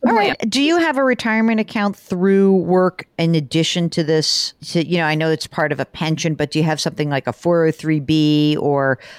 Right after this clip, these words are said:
Speaker 2: a four fifty-seven plan or something like that also?
Speaker 1: No, I don't. But I do have a Roth I R A, but I
Speaker 2: Cool.
Speaker 1: don't have anything else through work.
Speaker 2: Okay. And so the Roth I R A,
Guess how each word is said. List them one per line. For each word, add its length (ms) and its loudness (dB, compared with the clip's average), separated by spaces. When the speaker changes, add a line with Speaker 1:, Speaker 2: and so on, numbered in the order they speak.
Speaker 2:
a 60 -4
four 260 0
fifty-seven 680 -2
plan 300 -2
or 40 -6
something 300 -6
like 200 -6
that 220 -4
also? 420 -6
Speaker 1:
No, 320 4
I 140 2
don't. 440 0
But 100 2
I 140 2
do 220 4
have 220 2
a 100 2
Roth 380 2
I 160 0
R 160 2
A, 500 0
but 100 -2
I 40 2
Speaker 2:
Cool. 80 0
Speaker 1:
don't 160 -2
have 240 2
anything 300 0
else 200 -2
through 200 -2
work. 500 -6
Speaker 2:
Okay. 340 0
And 180 -2
so 160 0
the 160 0
Roth 380 0
I 180 2
R 180 2
A, 420 0